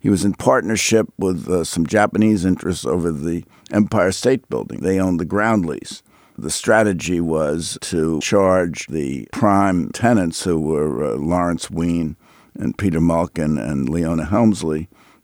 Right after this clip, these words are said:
uh, with mismanagement of the building. So they made all kinds of allegations that it was rat-infested and that it was deteriorating and it was decaying.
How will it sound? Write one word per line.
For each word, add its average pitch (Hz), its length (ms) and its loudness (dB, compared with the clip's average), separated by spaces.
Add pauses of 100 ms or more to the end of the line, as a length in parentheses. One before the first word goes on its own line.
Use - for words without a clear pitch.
(120)
uh, 82 120 0
with 92 140 2
mismanagement 98 720 0
of 87 60 -2
the 90 60 -2
building. 101 480 0 (340)
So - 140 -2
they 117 80 6
made 117 160 6
all 139 220 6
kinds 120 320 2
of 101 100 -2
allegations 92 720 0
that 85 80 -2
it 78 40 0
was 73 160 -4
rat-infested 85 1080 -2
and 76 260 -2
that 76 100 -4
it - 80 -8
was 80 120 -8
deteriorating 87 1000 0
and 80 80 -2
it 69 60 -4
was 78 160 -6
decaying. 98 640 -2